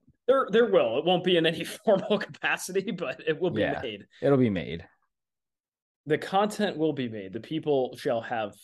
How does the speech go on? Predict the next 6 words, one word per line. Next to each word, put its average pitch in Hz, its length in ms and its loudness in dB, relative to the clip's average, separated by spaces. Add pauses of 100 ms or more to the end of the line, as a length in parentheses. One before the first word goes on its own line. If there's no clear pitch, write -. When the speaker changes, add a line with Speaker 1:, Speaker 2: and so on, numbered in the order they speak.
(160)
Speaker 1:
uh, 92 400 -4
the 110 100 -8
content 101 580 -12
from 85 160 -12
this. 78 400 -10 (120)
Um, 135 600 4